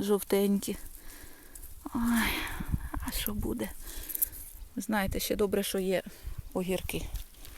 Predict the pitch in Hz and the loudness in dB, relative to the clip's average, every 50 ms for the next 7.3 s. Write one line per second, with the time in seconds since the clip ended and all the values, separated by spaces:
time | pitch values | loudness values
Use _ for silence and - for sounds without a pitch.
0 | - - - - - - - - - - 180 175 196 196 - - 233 - 196 185 | -16 -16 -20 -20 -20 -20 -20 -10 -4 -2 2 2 2 2 4 4 6 6 6 4
1 | 185 180 180 175 175 180 160 - 226 226 185 185 180 - - - - - 269 285 | 6 6 6 6 6 4 12 12 12 12 12 12 8 8 4 4 12 12 12 12
2 | - - - 214 - - 214 - - 202 196 190 - - 196 180 - 190 185 180 | 12 12 10 8 8 6 6 4 4 4 4 4 4 4 4 6 6 6 6 6
3 | 180 185 - 190 180 - - - 180 - - 226 196 - - - - - - - | 4 2 0 -2 0 0 0 0 2 4 6 6 8 8 8 6 6 6 4 4
4 | 180 - - 170 160 156 160 - 180 - - - - - - - - - - - | 4 4 4 2 2 2 0 -2 -2 -4 -8 -10 -10 -14 -14 -14 -14 -14 -14 -14
5 | - - - - - - - - - - - 233 240 - - - 233 233 - - | -16 -16 -16 -18 -16 -16 -14 -14 -4 2 2 4 6 6 6 8 8 6 4 2
6 | - - - 190 208 202 - - 185 190 185 - 190 185 180 185 190 196 - 220 | -2 0 4 4 4 6 6 6 6 6 6 6 8 8 10 8 8 6 4 4
7 | 220 262 277 269 269 | 6 8 8 6 6